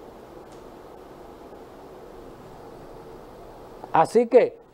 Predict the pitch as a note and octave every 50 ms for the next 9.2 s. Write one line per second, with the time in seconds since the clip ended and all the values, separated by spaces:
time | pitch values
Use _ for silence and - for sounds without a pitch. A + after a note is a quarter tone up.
0 | - - - - - - - - - - D3+ F#3+ G#3 G3 G#3 G#3 G3 A3 G#3+ A3
1 | G#3+ G#3 G3+ G3 B3 C#4 D4+ D4+ C4 - - A#3 A#3 B3 A#3+ - A#3+ A3+ A3 G#3
2 | F#3 G3+ G3 F#3 - B3+ D4 E4 E4 C4+ E4+ F#4 F4 - - - - - - -
3 | - - - - - - - - D3 E3+ E3 - F#3 F3+ D#3 G3 G3 A3 A3+ B3+
4 | A#3+ A#3+ B3 B3+ B3+ B3+ A#3+ A#3 A#3 A3+ G#3 - - - - - C#4 D#4 D4+ D4+
5 | - - C4+ C4 C4 B3 B3+ B3+ A3 - A3+ A#3+ B3+ B3+ B3 A#3+ - - B3 A3+
6 | A3 - - - - - - - - - - - - - G3 G#3 G#3 G#3 G#3 G3
7 | - - G#3 F#3+ F#3 F3+ - F#3+ F#3 F3 - - F#3+ F3 E3 G3 A3 G#3+ G#3+ -
8 | G#3 - E3 E3+ E3 E3+ D#3+ D3+ C3+ C3 C3+ C3 B2+ - - C#3+ C#3+ C#3+ C3+ A#2+
9 | A#2 A2 G#2+ G2